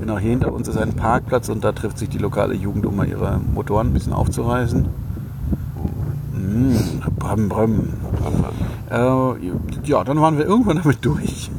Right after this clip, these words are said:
Speaker 2: Ja.
Speaker 1: Dann haben wir uns bei Swarm angestellt.
Speaker 2: Sind nach vorne gelaufen zu Swarm, ja.
Speaker 1: Genau, weil, äh,
Speaker 2: Nico kannte das noch nicht.
Speaker 1: Genau.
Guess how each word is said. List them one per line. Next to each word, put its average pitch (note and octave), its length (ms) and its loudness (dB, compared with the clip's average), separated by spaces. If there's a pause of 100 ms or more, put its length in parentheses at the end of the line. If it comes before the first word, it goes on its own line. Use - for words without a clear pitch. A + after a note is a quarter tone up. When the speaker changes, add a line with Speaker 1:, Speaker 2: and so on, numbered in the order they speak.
(140)
Speaker 2:
Ja. A3+ 640 4 (100)
Speaker 1:
Dann - 240 0
haben F#3 140 0
wir E3 100 -2
uns D#3 200 0
bei D3+ 340 -4
Swarm - 720 -6
angestellt. - 560 -4
Speaker 2:
Sind - 80 -6
nach F2+ 100 -4
vorne F#2 280 -2
gelaufen F2+ 320 -4
zu D#2+ 100 -6
Swarm, C#2 340 -6
ja. B1 120 -4
Speaker 1:
Genau, - 580 0
weil, - 400 -4 (320)
äh, - 0 -
Speaker 2:
Nico G2 240 -8
kannte - 320 2
das - 180 -2
noch - 160 0
nicht. - 400 -6
Speaker 1:
Genau. - 440 -2